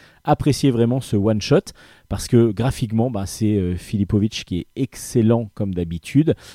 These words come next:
Un, c'est un dessin réaliste et en même temps, ben, comme il y a de la sci-, euh, c'est de l'heroic fantasy, ça, ces dragons sont magnifiques aussi. Euh, vraiment impressionnant parce qu'il arrive à mettre des grandes cases et, euh, et des grands, donc, euh, des,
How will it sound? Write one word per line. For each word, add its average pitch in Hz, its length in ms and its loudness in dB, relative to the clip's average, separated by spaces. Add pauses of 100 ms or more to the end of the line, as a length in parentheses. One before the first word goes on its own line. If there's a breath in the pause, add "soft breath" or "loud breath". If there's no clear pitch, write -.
(160 loud breath)
Un, - 100 -6
c'est 104 300 -4
un 101 160 0
dessin 95 300 -4
réaliste 110 640 -2
et 101 80 2
en 95 80 2
même 98 200 0
temps, 120 200 -2
ben, 104 100 -4
comme 104 220 0
il 101 60 0
y - 20 0
a 98 60 0
de 90 100 -6
la 95 100 2
sci-, - 240 -8
euh, 98 320 0 (400 loud breath)
c'est - 160 -2
de 101 100 4
l'heroic 113 220 8
fantasy, 117 540 4
ça, - 200 -8 (300)
ces 120 180 -2
dragons 117 320 4
sont 101 140 -6
magnifiques 127 640 0
aussi. 143 320 4 (500 loud breath)
Euh, 101 80 2
vraiment 101 380 0
impressionnant 127 760 4 (260 soft breath)
parce - 140 -18
qu'il 98 260 0
arrive 95 220 0
à 101 80 2
mettre 98 160 -2
des 92 100 -2
grandes 113 420 0
cases 123 460 2 (380 loud breath)
et, 107 340 2
euh, 90 160 -6
et 95 140 -4
des 92 140 -2
grands, 107 400 0
donc, 110 300 0
euh, 92 480 4
des, 80 280 -8